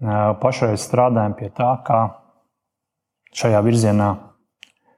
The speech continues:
iet un, ā, mainīt to domāšanu. Jo, redzi, mēs, ā, neesam auditori, mēs neesam, ā,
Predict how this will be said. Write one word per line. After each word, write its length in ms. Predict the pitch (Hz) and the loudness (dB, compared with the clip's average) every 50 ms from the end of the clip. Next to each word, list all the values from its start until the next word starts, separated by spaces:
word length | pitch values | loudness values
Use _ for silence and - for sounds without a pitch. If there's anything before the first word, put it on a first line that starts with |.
| _ _ _ _ _ _ - | _ _ _ _ _ _ -4
iet 280 | 120 113 117 117 117 110 | -2 0 0 0 -2 -4
un, 120 | 107 107 107 | -4 -4 -4
ā, 240 | 107 107 107 104 104 | -6 -6 -6 -6 -4
mainīt 480 | 107 110 113 117 117 117 101 95 - - | 0 0 2 2 2 2 0 -2 -4 -6
to 160 | - 101 101 | -4 -2 0
domāšanu. 640 | 107 120 123 123 117 98 90 92 - - - - _ _ _ _ _ _ _ _ - | 2 2 2 2 2 0 -2 -6 -10 -12 -14 -18 _ _ _ _ _ _ _ _ -2
Jo, 100 | 120 110 120 | 0 0 2
redzi, 220 | 143 131 113 107 117 | 2 2 2 2 2
mēs, 380 | 123 131 143 143 139 - - | 4 2 2 0 -2 -4 -2
ā, 160 | - 117 110 110 | 0 0 2 2
neesam 520 | 107 120 127 117 107 - - - 107 113 | 2 2 2 2 0 -2 -2 0 0 2
auditori, 600 | 123 147 160 156 147 - 156 143 135 131 127 120 | 2 2 2 0 0 0 0 2 2 2 0 0
mēs 240 | 117 117 117 - - | -2 -4 -6 -6 -4
neesam, 560 | 120 120 120 113 104 - - - 107 101 101 | -2 0 0 0 -2 -2 -6 -10 -10 -10 -10
ā, 120 | 104 101 | -10 -10